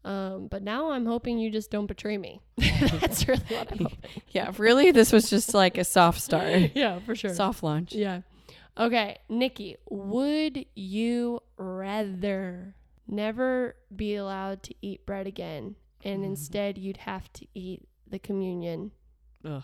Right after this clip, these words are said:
Speaker 1: styrofoam wafers? Like, that's the only form of bread you could have. Sandwich, pizza, anything.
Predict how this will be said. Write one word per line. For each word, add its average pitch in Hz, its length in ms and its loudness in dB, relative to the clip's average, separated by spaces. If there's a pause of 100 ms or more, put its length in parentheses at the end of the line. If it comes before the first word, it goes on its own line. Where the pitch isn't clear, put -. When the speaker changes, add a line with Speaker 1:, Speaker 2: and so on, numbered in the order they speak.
Speaker 1:
styrofoam - 640 -10
wafers? - 760 -16 (1160)
Like, 196 160 -8
that's 208 200 -6
the 190 100 -10 (100)
only 202 320 -2
form 185 240 -8
of 156 120 -8
bread 87 260 -10
you - 100 -16
could - 140 -14
have. - 240 -16 (160)
Sandwich, 196 800 -8 (280)
pizza, 196 640 -8 (1120)
anything. 202 640 -8